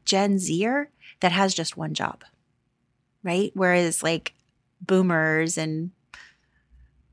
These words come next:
Gen Xers, like, we had one job. Like, you have a career, you have your job.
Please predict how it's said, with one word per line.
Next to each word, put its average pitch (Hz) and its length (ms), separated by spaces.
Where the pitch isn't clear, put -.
Gen 185 240
Xers, 165 760
like, 160 380
we 220 140
had 226 180
one 226 200
job. 285 260
Like, 185 160
you 202 40
have 202 100
a 202 40
career, 240 380
you 170 100
have 180 140
your 185 80
job. 202 680